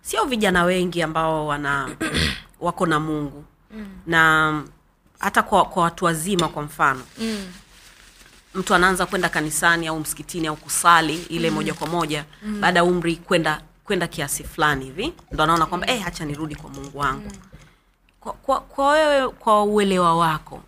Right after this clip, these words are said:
Speaker 2: Mm.
Speaker 1: sawa, eh? Mtu anatakiwa awe ame-, a-, mtu wa Mungu kwa kiasi gani ili mambo yake yamwendee?
Speaker 2: Kwa kiasi kikubwa, mimi niseme tu kitu kingine.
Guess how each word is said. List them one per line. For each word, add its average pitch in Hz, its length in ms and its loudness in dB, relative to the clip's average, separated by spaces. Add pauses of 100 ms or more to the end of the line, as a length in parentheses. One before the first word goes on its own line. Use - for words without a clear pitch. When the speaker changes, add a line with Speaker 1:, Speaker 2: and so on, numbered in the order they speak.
Speaker 2:
Mm. 202 300 -8
Speaker 1:
sawa, 185 260 6
eh? 247 60 -8 (1700)
Mtu 277 180 -2
anatakiwa 214 640 2
awe 196 300 2
ame-, 156 520 -4 (240)
a-, 160 140 -4 (180)
mtu 196 320 -2
wa 175 100 2
Mungu 180 340 0
kwa 151 120 -8
kiasi 143 400 -10
gani 160 300 -2
ili 151 120 -8
mambo 143 280 -10
yake 147 280 -10
yamwendee? 135 580 -16 (680)
Speaker 2:
Kwa 247 120 0
kiasi 320 260 2
kikubwa, 202 420 -4 (760)
mimi 294 220 2
niseme 254 320 2
tu 233 260 -2
kitu - 240 -8
kingine. 175 400 -10